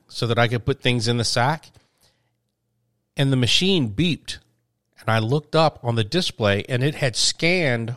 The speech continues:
all of my items and charged me appropriately. I didn't scan it. Like, I didn't scan the barcode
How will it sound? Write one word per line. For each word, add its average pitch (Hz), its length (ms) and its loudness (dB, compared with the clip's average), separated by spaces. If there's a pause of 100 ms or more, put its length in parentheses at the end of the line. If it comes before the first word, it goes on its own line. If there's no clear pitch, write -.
(100)
all 135 240 4
of 147 120 0
my 151 200 2 (180)
items 107 400 -4 (420)
and 113 120 -6
charged 127 460 -2
me 117 320 -4 (600)
appropriately. 110 760 -2 (1900)
I 143 100 4
didn't 147 300 0
scan 165 440 2
it. - 260 -4 (800)
Like, 120 220 2
I 123 120 2
didn't 139 400 -2
scan 160 380 2
the 135 80 2
barcode 170 680 2